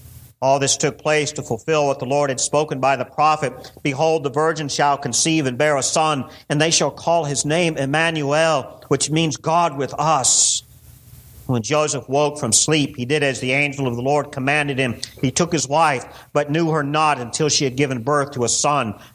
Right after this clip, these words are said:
and he called his name Jesus. So even here, an angel speaks to Joseph in a dream. It's very common testimony. Even today, when we know of, when we hear testimonies from those of the Islamic faith who have come to Christ,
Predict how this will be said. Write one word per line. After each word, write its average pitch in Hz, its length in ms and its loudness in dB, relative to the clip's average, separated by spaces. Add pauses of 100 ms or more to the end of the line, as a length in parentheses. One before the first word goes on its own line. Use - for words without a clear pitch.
and 127 100 2
he 117 60 0
called 131 320 0
his 107 160 -6
name 110 240 0
Jesus. 110 400 0
So 131 180 2
even 165 220 -2
here, 160 480 0 (260)
an 127 160 0
angel 151 300 0
speaks - 380 0
to 143 100 -4
Joseph 135 440 0
in 190 120 0
a 175 80 2
dream. 135 520 0 (2000)
It's - 140 -20
very 139 140 2
common 139 680 -2 (840)
testimony. 139 680 0
Even 165 300 0
today, 151 760 -2
when 151 180 0
we 175 160 0
know 175 300 2
of, 151 360 -2 (100)
when 147 120 0
we 180 140 2
hear 185 100 2
testimonies 165 720 0
from 139 180 -6
those 165 300 0
of 147 120 -2
the 151 100 -2
Islamic 151 500 2
faith 170 320 0
who 151 60 0
have 127 120 -2
come 170 320 0
to 147 60 -8
Christ, 165 600 0